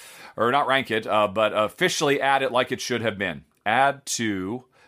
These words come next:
right, it is a previously owned game. Um, love the,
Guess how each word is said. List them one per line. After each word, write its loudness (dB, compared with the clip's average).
right, 0
it -4
is -4
a -4
previously -2
owned 0
game. -4
Um, 6
love -2
the, -4